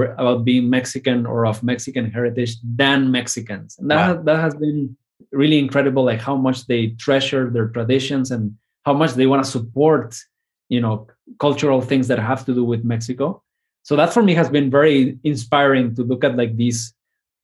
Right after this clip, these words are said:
Speaker 1: Mexican Americans that are doing amazing things in the States and, and having such a positive impact. Um,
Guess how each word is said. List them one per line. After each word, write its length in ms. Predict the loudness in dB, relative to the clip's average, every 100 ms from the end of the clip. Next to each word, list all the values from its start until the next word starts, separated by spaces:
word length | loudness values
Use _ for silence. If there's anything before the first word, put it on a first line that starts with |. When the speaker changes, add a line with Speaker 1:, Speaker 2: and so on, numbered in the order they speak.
| _
Speaker 1:
Mexican 500 | -4 -2 0 0 0
Americans 360 | 2 2 2 2
that 160 | 0 0
are 80 |
doing 340 | 0 0 0 -2
amazing 500 | 0 2 2 2 -2
things 420 | 0 -2 -2 -6 _ _ _ -2
in 180 | 0 0
the 80 |
States 460 | -2 0 2 2 -2
and, 540 | -8 -6 -2 -2 -4 -10 -12
and 220 | -10 -6
having 300 | -4 -2 -2
such 260 | -2 -4
a 40 | -4
positive 560 | -2 -2 0 -2 -2 -2
impact. 520 | -2 0 0 -2 -12 _ _ _ _ _ _ -4
Um, 500 | -2 0 -2 -4